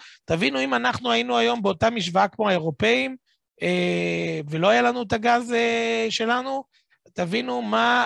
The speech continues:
ה-, מה היה בעצם, אה, קורה. לא, לא הגז בפיול, לא פיול פרייסס, <laughs> natural gas.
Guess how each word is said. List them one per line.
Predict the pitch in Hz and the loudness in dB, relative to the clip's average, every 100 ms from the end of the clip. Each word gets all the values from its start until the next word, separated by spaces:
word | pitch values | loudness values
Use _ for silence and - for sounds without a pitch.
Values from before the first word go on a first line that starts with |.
| - | -2
ה-, | 175 180 185 | 0 0 0
מה | 180 190 214 226 | -2 0 2 0
היה | - 180 185 202 202 | 0 0 2 4 2
בעצם, | 180 185 190 - 202 196 | 2 -2 -2 -6 -6 -4
אה, | 175 | -4
קורה. | - 165 165 | -2 -2 0
לא, | 202 208 196 185 | 2 2 0 0
לא | 202 220 | 2 2
הגז | 202 190 175 196 160 165 | 2 -2 0 0 0 0
בפיול, | 175 165 160 156 156 156 - _ _ - 190 247 262 | 2 4 2 2 0 -2 -6 _ _ -2 2 2 2
לא | 208 | 0
פיול | 202 185 180 | 0 0 -2
פרייסס, | 156 175 180 226 277 - - _ _ _ - | 2 0 0 -2 -2 -4 -14 _ _ _ -18
<laughs> | - 214 - - - - 185 | -4 -4 -2 -6 -8 -6 -2
natural | 226 233 196 165 | 0 0 0 2
gas. | 160 139 123 | 2 2 -2